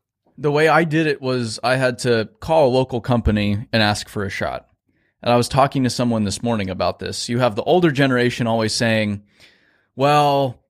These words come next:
these kids just don't wanna work," which clearly isn't true. They just work differently than the past generation did. And that pa-, that generation worked differently than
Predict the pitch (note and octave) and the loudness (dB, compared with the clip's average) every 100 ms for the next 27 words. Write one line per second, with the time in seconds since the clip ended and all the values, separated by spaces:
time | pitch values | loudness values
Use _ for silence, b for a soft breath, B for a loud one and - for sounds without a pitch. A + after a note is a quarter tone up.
0 | _ B2+ E3 - E3 B2 C3+ B2 B2+ A2+ | _ -4 -4 0 0 0 -4 -4 -4 -2
1 | G#2 G2 - _ _ - D#3+ - B3+ B3 | -4 -6 -10 _ _ -4 -4 2 4 6
2 | A3+ E3+ C3+ - C#3 F#2+ - - C#3 F3+ | 4 0 -6 -4 -4 -4 -8 -4 0 0
3 | F#3 F3+ D#3 E3 E3 E3 - D3+ D3+ D3 | 0 -2 0 -2 -2 -4 -4 -4 -4 -8
4 | _ C3+ C3 B2 C3 B2 A#2+ G#2 G2 - | _ -2 0 0 -2 -2 -6 -4 -4 -6
5 | F#2+ D#2 - A#2 A#2 A2+ C3+ D#3+ - C#3+ | -12 -12 -10 -4 -4 -2 0 0 2 -2
6 | C3+ C3+ E3 B2+ A#2+ A#2 B2+ D#3+ D#3+ C3 | 2 0 2 0 0 -2 -4 -8 -8 -6
7 | B2+ C#3+ C3+ D3+ C#3+ C#3+ C3+ C3+ | -4 -4 -4 -6 -6 -4 -4 -4